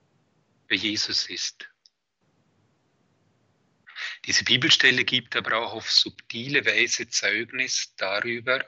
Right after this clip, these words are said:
dass unsere Umkehr zu Jesus,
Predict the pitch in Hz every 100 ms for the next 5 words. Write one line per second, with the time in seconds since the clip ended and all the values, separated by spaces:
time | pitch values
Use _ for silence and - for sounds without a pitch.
0 | _ _ _ _ _ _ _ _ _ -
1 | 107 123 117 - 110 - 127 156 - -
2 | 120 - 117 95 95 117 - 143 147 -
3 | -